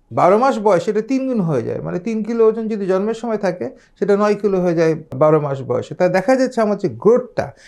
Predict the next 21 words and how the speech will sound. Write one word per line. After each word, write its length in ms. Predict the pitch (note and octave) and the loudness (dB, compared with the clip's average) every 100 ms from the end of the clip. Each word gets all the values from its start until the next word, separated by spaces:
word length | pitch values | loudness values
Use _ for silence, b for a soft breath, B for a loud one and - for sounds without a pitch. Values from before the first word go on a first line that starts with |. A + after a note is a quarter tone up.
| b - | b 0
এটা 140 | G3+ A3 | 0 2
ট্রিমেন্ডাস, 840 | - D4 D#4+ D4 F#3 C3 - - - _ _ _ D#3 | 2 4 4 4 2 2 0 -16 -20 _ _ _ -2
যত 240 | F#3 F#3+ | 0 2
আমরা 200 | A3+ A3 A3 | 4 4 2
ছোট 180 | G#3+ | 2
থাকি 320 | A#3 A3+ A3+ B3+ | 2 2 -2 0
তত 260 | G3+ G3+ G3 - C3 - | -2 0 -4 -4 -10 -6
ট্রিমেন্ডাস 520 | G#3 A3+ A3+ G#3+ G3 - | -2 0 0 2 0 -2
গ্রোথ 220 | C#3 - | -4 -4
হয়। 100 | A#2 | -4
দুইটা 240 | D#3 A3+ A#3+ | -6 0 0
এক্স-, 280 | A3 - F3+ | 0 -4 -6
এক্সেপশন 440 | E3+ F#3+ F#3 F3+ | -4 -6 -4 -6
আছে, 240 | D3+ - - b b - | -6 -8 -16 b b -6
একটা 180 | E3 F3 | 0 2
যখন 140 | F3+ | 2
পিউবার্টি 480 | F3 G3+ G3+ G3 G3+ | 2 4 4 4 2
হয় 180 | F#3 F3 | 2 0
তখন 280 | D#3 D3+ D3 | -2 -6 -8
একটা 200 | - D3 | -6 -8
এক্স-, 220 | C3+ | -8